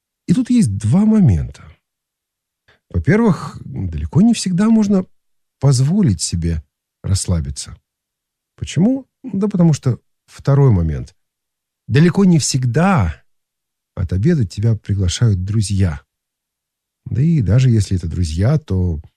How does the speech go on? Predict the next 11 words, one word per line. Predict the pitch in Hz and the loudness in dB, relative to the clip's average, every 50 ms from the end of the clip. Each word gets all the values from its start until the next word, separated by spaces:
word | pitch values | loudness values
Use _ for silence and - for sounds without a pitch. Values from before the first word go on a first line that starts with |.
| _ _ _ _ - | _ _ _ _ -10
м, | - - - | -8 -6 -6
всё | 87 - - 82 | -6 -4 -4 -2
равно | 80 95 135 135 | 2 4 4 4
у | |
них | 113 107 90 - | 4 2 2 0
может | 92 92 98 90 90 90 | 0 0 0 0 0 -2
быть | 95 92 - - - _ _ _ _ _ _ _ _ _ | -2 -4 -4 -8 -20 _ _ _ _ _ _ _ _ _
искушение. | - 98 - - - 104 92 - - 104 92 82 67 65 64 64 - _ _ _ _ _ _ _ _ _ _ _ _ _ _ _ _ - | -8 -8 -8 -8 -6 -8 -6 -4 -2 0 0 0 -2 -4 -8 -10 -12 _ _ _ _ _ _ _ _ _ _ _ _ _ _ _ _ -2
Я | 113 104 95 | 0 0 0
как | - 85 80 - | 0 -2 -6 -2
пастор | - 123 123 - - - 92 | 0 0 0 0 0 -4 -6